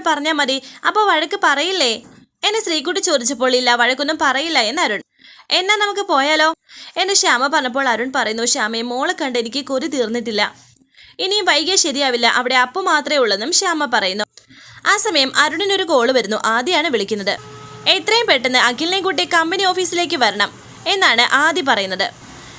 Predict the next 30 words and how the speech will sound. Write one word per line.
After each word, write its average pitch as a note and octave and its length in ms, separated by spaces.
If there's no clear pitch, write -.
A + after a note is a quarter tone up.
"വേഗം G4 380
വരണമെന്ന്" C#4+ 540
പറഞ്ഞപ്പോൾ C4 380
അരുൺ C4 260
പറയുന്നുണ്ട്, E4 420
"എനിക്ക് F4+ 340
കുറച്ച് C4+ 240
തിരക്കുണ്ടെന്ന്, A3 580
ഇനി B3+ 200
എത്ര A#3+ 280
തിരക്കായാലും C#4 580
രണ്ടുപേരും F4 520
വരണമെന്ന് B3 380
അച്ഛനും E4 320
അമ്മയുമാ D#4+ 360
പറഞ്ഞിരിക്കുന്നത്. G3+ 640
ഞാൻ G4+ 200
വേണമെങ്കിൽ G#4 300
അച്ഛനെ F4 280
കൊണ്ട് F#4+ 240
നിന്നെ F#4 140
വിളിപ്പിക്കാം" D4 540
എന്ന് F#4 200
ആദി D4+ 200
പറഞ്ഞപ്പോൾ, B3 460
"വേണ്ട, A#3 240
ഞാൻ D#4+ 240
വന്നേക്കാം" D4+ 540
എന്ന് B3 120
അരുൺ. G#3 180